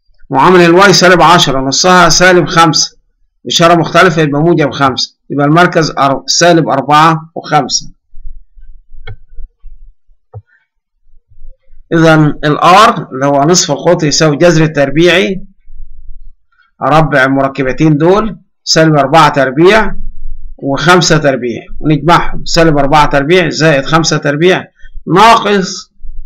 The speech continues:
العدد الثابت في المعادلة اللي هو سبعة وتلاتين،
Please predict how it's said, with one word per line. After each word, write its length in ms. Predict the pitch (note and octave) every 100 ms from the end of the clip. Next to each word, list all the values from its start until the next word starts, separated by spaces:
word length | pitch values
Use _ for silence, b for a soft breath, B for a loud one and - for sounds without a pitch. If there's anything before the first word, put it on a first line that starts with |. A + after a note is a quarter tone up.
| - - - -
العدد 640 | C#3+ C3 E3+ D#3+ C3+ - - _
الثابت 800 | C3 - D#3+ F#3 G#3+ A3+ - - - - - - - - - - - -
في 500 | E3+ F3+ C#3+ G#2+ - - - - - _ - - - - - - - - - - _ -
المعادلة 600 | B2+ A#2+ D3 G3+ G3 E3+
اللي 120 | C#3+
هو 160 | D#3 D3
سبعة 360 | - F3+ D#3
وتلاتين، 640 | C#3+ C#3+ C3+ C3 G#2 -